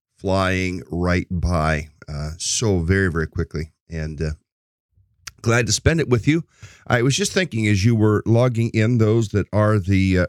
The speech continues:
early morning, uh, listeners that have been doing this now for the last few years, uh, about your commitment. There are no, there are no bells and whistles,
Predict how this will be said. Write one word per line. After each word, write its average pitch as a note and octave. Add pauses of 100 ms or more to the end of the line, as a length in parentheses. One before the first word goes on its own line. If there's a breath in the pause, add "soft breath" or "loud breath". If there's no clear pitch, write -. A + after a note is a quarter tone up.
early C#3
morning, B2
uh, G#2
listeners A2
that G#2
have F#2+
been G2
doing G#2+
this G2+
now F#2+
for F2+ (640)
the G2
last G2+ (100)
few A#2+
years, G#2
uh, F2+ (840 soft breath)
about C3
your F3
commitment. A#2+ (540)
There C3+
are C3+
no, B2
there D#3
are B2+
no C3
bells B2
and G2
whistles, B2+